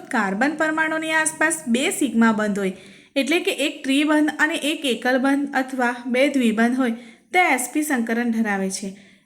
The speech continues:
જેનો આકાર રેખીય હોય છે. અહીં તમારે નોંધ લેવાની છે કે દ્વિબંધમાં એક સિગ્મા અને એક પાઇ બંધ હોય છે અને ત્રિબંધમાં એક સિગ્મા અને બે પાઇ બંધ હોય છે. આપણે ફક્ત સિગ્મા બંધોને જ ગણવાના છીએ.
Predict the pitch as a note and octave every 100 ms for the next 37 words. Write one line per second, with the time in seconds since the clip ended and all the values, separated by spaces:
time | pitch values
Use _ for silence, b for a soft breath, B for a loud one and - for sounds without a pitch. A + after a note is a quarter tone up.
0 | B A#3 C4 D#4 D#4 A#3+ C4 C4 B3 G3+
1 | - A#3 G#3+ F#3 F#3 - F3+ F#3+ - _
2 | b b b b C4 C#4+ E4+ E4 E4 E4
3 | C#4 C4+ D4+ D#4 D#4 D#4 D4+ D#4 D#4 D4+
4 | A#3+ A#3 A3+ D4+ F4 D#4 C4+ C#4+ C#4+ B3+
5 | D4 - B3 A3+ A#3 C4 C#4+ B B B
6 | - B3 C#4+ D4 - G#3 G#3+ G#3+ G#3 G3+
7 | F#3 F3+ A3 A3+ A3+ G#3 G#3 C4+ D4 D#4
8 | C#4+ A#3+ G#3+ B3 B3+ B B B C#4+ D#4+
9 | - A#3+ A3+ C4 B3+ B3+ A3+ A#3+ A#3+ G3
10 | G3 G3+ G3 G3+ F#3 F#3+ F3+ F#3 - A3+
11 | A3+ E4 E4+ C#4 C#4 C4+ C4+ G#3+ A#3 A#3+
12 | A#3 B3+ C#4 D4+ C4 G3+ F#3+ F#3+ F#3+ F#3+
13 | F#3+